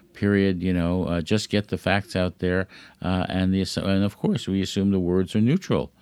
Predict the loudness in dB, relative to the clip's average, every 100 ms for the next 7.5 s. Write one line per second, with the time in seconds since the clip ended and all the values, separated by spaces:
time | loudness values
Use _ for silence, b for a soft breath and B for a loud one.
0 | B B B B -4 -2 -2 0 -2 -2
1 | -2 -4 -4 -2 0 0 0 0 -4 -10
2 | -8 -4 -2 -2 -2 -4 -2 -2 -2 -6
3 | -6 -6 -8 -6 -8 -4 -6 -6 -12 _
4 | _ B B B B B 0 2 2 -2
5 | -2 2 2 2 0 0 0 0 2 2
6 | 2 0 -4 -14 _ _ -6 -4 -4 -6
7 | -8 -12 -14 -16